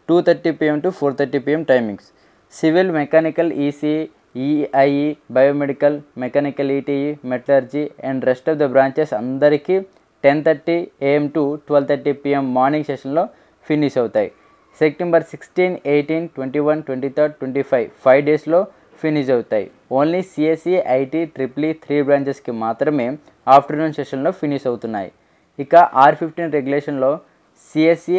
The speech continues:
ఐటీ, ట్రిపుల్ ఈ వాళ్ళకు కూడా ఆఫ్టర్‌నూన్ సెషన్‌లో ఫినిష్ అవుతాయి.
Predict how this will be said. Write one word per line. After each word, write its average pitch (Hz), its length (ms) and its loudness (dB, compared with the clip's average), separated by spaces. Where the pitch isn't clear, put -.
ఐటీ, 147 300 0
ట్రిపుల్ 139 260 -4
ఈ - 60 2
వాళ్ళకు 135 320 2
కూడా 139 160 2
ఆఫ్టర్‌నూన్ 151 400 0
సెషన్‌లో 139 360 -2
ఫినిష్ 139 300 -4
అవుతాయి. 107 280 -2